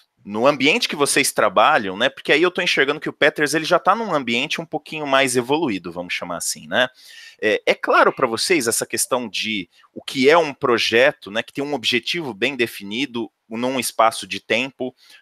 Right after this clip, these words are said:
versus essa outra ideia de temos aqui um propósito, uma jornada, né?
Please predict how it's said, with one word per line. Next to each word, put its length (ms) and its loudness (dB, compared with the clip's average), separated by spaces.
versus 800 2
essa 240 0
outra 280 0
ideia 440 2
de 340 -6
temos 280 -2
aqui 200 -2
um 120 -8
propósito, 800 0
uma 160 0
jornada, 800 2
né? 200 2